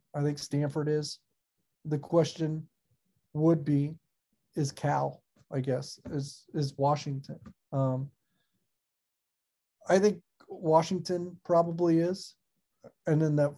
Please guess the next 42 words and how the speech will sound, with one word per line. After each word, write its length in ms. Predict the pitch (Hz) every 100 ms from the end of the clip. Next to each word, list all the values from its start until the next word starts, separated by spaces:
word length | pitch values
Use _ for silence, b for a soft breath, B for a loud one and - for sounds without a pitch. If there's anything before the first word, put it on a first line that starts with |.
| -
fourth 340 | 165 170 170
one, 240 | 170 180 190
'cause 140 | 156
I 100 | 147
think 240 | 143 156 151
they're, 220 | 143 139 -
I 120 | 147
think 240 | 143 151 143
they're 100 | 143
still 220 | - 151
gonna 160 | 147 143
win 140 | 139
an 100 | 135
even 240 | 151 139
number. 280 | 135 147 135
I 40 | 143
don't 160 | 147
think 140 | 143 143
they're 80 |
gonna 200 | 143 143
wanna 200 | 135 139 139 -
do 120 | 151
stupid. 400 | - 160 147 139 b b b b _
They'll 120 | 190
take 240 | 190 202 208
Cal 360 | 151 156 170 -
at 60 | 156
that 180 | 156 139
point. 300 | 151 175 196 -
I 180 | 147 139
guess 200 | 151 143
we 120 | 156
have 160 | 151 160
to 80 | 151
take 180 | 165 143
somebody. 380 | 165 170 196
They 140 | 190 156
would 180 | 151 147
take 180 | 156
Cal, 300 | - 160 190
I 100 | 185
think. 400 | 165 - 190 226